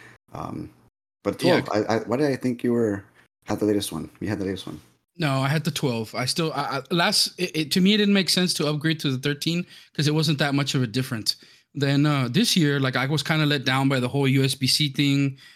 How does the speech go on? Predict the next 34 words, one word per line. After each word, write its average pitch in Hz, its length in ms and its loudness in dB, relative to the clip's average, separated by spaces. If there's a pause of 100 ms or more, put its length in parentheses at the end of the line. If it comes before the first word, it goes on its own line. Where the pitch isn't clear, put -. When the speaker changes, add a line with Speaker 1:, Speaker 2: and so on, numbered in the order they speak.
(180)
Speaker 2:
Uh, 104 440 -4 (680)
and, 123 500 -2 (640)
well, 185 140 0
the 185 120 2
Dynamic 196 460 2
Island 202 320 2
was 156 140 4
intriguing, 127 520 2
I'm 127 120 2
not 147 100 2
gonna 151 180 2
lie. 120 280 0 (340)
But, 131 400 0
uh, 139 160 -2
from 151 220 2
what 143 100 2
I've 139 140 0
heard, 202 320 0
there's 156 160 0
still 180 200 0
not 175 260 0
that 143 200 0
many 156 240 4
things 139 340 2
you 131 80 2
can 127 200 0
do 117 140 0
with 101 200 -2
it. - 100 -20 (500)
So 107 360 -4 (300)
give 165 180 2
it 214 80 4
a 214 80 4
year 175 420 2